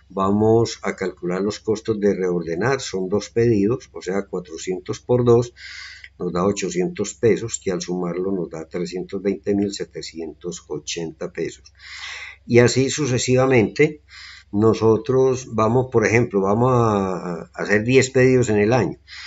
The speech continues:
Entonces, los diez pedidos en el año quiere decir de que en cada pedido nos van a llegar sesenta mil unidades. Muy bien.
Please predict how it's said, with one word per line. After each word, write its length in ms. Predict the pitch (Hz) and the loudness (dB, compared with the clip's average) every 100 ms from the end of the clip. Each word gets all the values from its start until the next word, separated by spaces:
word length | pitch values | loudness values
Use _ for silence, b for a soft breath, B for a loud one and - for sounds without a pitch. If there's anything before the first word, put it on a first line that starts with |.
| B B - | B B -12
Entonces, 340 | 90 - 135 | -4 4 4
los 100 | 120 | 4
diez 220 | 101 110 | 2 0
pedidos 380 | - 131 135 120 | 2 2 4 2
en 160 | 135 131 | 2 2
el 140 | 127 | 2
año 380 | 110 107 131 139 _ - | 2 4 2 0 _ -2
quiere 300 | 107 107 117 | 0 4 4
decir 280 | 104 104 101 | 4 0 -2
de 160 | 110 | -4
que 140 | - 104 | 0 2
en 140 | 92 | 2
cada 320 | 87 104 120 | 0 0 0
pedido 440 | - 123 107 113 120 | 2 2 4 2 -2
nos 140 | 98 | -6
van 220 | 87 92 107 | -4 -4 -2
a 60 | |
llegar 460 | 104 104 92 95 101 B B B | 2 2 0 -4 -8 B B B
sesenta 640 | - - 98 98 90 92 | -8 -4 -2 -2 -4 -4
mil 240 | 90 90 101 | -4 -2 0
unidades. 680 | 98 92 95 - - - _ _ _ | 0 0 -2 -6 -14 -20 _ _ _
Muy 200 | - 98 | -4 -4
bien. 240 | 85 71 | -4 -8